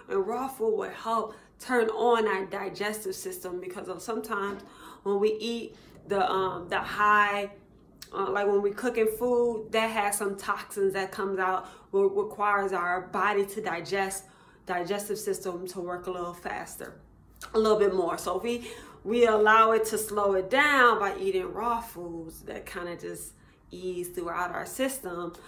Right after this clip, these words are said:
um, we're helping our mental health. So food, along with food, making sure that you're drinking water, staying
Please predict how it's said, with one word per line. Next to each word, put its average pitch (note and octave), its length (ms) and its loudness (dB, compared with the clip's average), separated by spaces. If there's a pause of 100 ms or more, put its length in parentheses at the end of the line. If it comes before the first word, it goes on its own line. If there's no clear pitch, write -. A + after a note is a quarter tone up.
(240)
um, E3 480 -4
we're F3 200 -4
helping F#3+ 420 -6
our E3 180 -6
mental F3 440 -4
health. - 340 -12 (1300)
So G#3 300 6
food, D#4 500 2
along C#4+ 400 8
with C#4 200 0
food, D#4+ 460 2 (140)
making B3+ 300 0
sure B3+ 160 0
that A#3+ 200 0
you're A#3+ 240 4
drinking A3+ 520 0
water, G3+ 360 2
staying G#3 380 -4